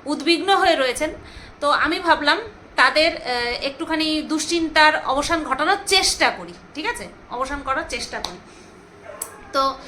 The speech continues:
সেই কারণেই আজকে এই ভিডিওটা এইভাবে বানাচ্ছি, কোনো রকম কোনো ব্লগিং করছি না। তো প্রথমেই কমেন্ট বক্সের দিকে চলে যাই, ঠিক আছে?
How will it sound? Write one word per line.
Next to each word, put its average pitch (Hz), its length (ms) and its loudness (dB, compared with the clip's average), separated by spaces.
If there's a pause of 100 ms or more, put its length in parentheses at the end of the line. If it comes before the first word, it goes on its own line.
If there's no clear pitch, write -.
(340)
সেই 311 180 4
কারণেই 320 340 2
আজকে 311 240 2
এই 285 100 4
ভিডিওটা 302 320 0
এইভাবে 294 420 0
বানাচ্ছি, 285 340 0
কোনো 277 200 -2
রকম 269 240 -2
কোনো 294 180 -2
ব্লগিং 240 380 0
করছি 214 280 -8
না। 170 80 -12 (960)
তো 427 100 6
প্রথমেই 427 600 2
কমেন্ট 349 340 4
বক্সের 381 340 0
দিকে 370 220 -4
চলে 285 240 0
যাই, 302 200 2 (440)
ঠিক 320 120 2
আছে? 427 220 0